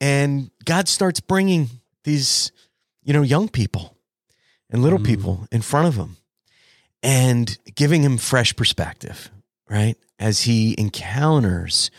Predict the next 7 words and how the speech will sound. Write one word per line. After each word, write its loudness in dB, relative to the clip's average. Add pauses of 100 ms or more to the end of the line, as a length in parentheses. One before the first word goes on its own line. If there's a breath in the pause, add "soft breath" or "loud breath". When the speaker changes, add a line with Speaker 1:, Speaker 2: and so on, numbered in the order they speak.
(720 soft breath)
Speaker 1:
you -10
know, 2
various, 0 (160)
um, -10 (840 loud breath)
people, 0 (160)
young 2
people, 0